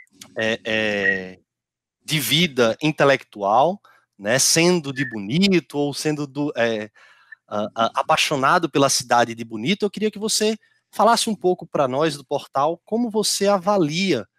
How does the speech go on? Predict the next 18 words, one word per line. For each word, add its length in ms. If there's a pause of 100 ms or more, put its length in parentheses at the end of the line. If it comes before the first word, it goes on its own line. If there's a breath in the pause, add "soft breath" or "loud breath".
(300 loud breath)
a 100
inserção 800
da 120
história 480
regional 680
do 160
interior 480
do 100
Brasil 580 (500)
dentro 520
do 140 (100)
quadro 680
das 240
historiografias 1000
nas 260
universidades 1200
e, 60
principalmente, 880